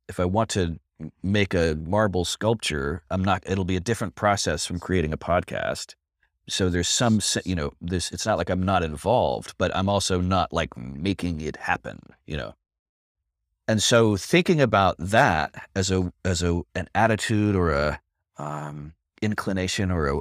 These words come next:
a way of being in relationship with the, with the process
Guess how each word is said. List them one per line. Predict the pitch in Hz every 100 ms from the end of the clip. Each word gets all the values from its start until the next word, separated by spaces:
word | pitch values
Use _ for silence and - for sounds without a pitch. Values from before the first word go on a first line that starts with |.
| 82
a |
way | 85 92 95
of | 90 82 82
being | 90 87 82
in | 78
relationship | 78 80 - 85 - 73
with | 78
the, | 71 - 85
with | -
the |
process | - - 85 - 60 - -